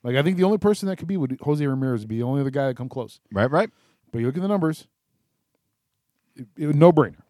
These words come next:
Speaker 2: No-brainer.
Speaker 1: And he, I think he got twenty-one first place votes. So.
Speaker 2: Right.
Speaker 1: Or whatever it was. So.
Speaker 2: And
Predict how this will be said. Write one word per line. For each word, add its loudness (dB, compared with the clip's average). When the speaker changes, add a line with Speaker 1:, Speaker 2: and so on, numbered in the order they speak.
Speaker 2:
No-brainer. 2
Speaker 1:
And -4
he, 4
I -4
think -2
he -2
got -4
twenty-one -4
first -14
place -18
votes. -20
So. -20
Speaker 2:
Right. 0
Speaker 1:
Or -2
whatever 0
it -18
was. -20
So. -10
Speaker 2:
And -2